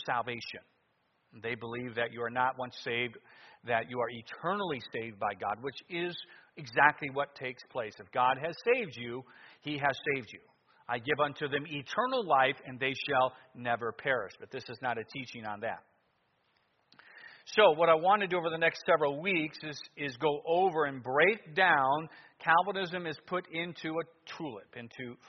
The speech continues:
five different points. I'll get more into that in a, in a little bit, and hope to strengthen our church and protect it against this doctrine and protect, uh, our, our families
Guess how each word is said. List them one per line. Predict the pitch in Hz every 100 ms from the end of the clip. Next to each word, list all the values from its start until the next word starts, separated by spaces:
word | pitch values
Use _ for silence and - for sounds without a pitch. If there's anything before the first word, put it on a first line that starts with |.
| -
five | 135 139 156 151
different | 151 202 -
points. | 135 127
I'll | 127
get | 131
more | - 131
into | 139
that | 151 143
in |
a, | 139 _ 165
in | 147
a |
little | 151 165
bit, | 120 127
and | 131
hope | 139 131
to |
strengthen | 120 - 147 139 127
our | 139 170
church | - 208 165 170 - - - - -
and | 135
protect | 127 131 - 156 165
it | 156
against | 127 147 147 -
this | 151 139 -
doctrine | 127 127 -
and | 139
protect, | 127 - 139 127 - - -
uh, | 135 - 139
our, | 135 131
our | 139 123 -
families | 139 139 135 127